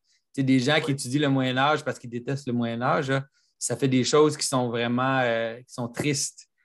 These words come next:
Speaker 1: puis qui,
Speaker 2: Oui.
Speaker 1: qui créent la tristesse chez les étudiants aussi.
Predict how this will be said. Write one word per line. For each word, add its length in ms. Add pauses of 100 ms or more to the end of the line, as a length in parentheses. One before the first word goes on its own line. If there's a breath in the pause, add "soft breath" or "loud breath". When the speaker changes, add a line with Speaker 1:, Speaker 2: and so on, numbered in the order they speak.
(140)
Speaker 1:
puis 120
qui, 260
Speaker 2:
Oui. 80
Speaker 1:
qui 240
créent 320
la 160
tristesse 540
chez 100
les 200
étudiants 460
aussi. 380